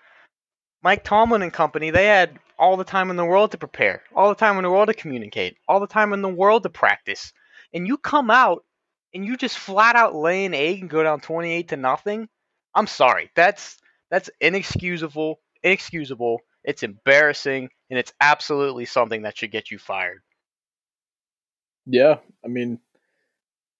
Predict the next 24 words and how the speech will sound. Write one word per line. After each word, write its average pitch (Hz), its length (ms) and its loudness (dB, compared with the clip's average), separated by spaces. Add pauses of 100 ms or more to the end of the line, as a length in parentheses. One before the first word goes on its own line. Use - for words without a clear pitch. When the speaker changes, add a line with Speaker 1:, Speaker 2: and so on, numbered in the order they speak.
(100)
Speaker 2:
we, 127 360 0
uh, 123 380 4 (260)
we 143 160 2
talked 139 260 4
about 131 240 4
it, 123 80 4
and 117 80 -6
you 120 80 -4
drew, 120 420 0
drew 135 180 0
the 131 100 2
comparison 120 540 2
to 110 100 2
Dan 110 280 0
Bylsma, 110 560 4 (380)
the 101 240 2
old 107 240 -2
Penguins 113 340 -2
coach. 135 460 2 (640)
Um, 98 440 0 (640)
same 117 300 0
thing, 123 360 2
came 117 280 0
in, 123 260 2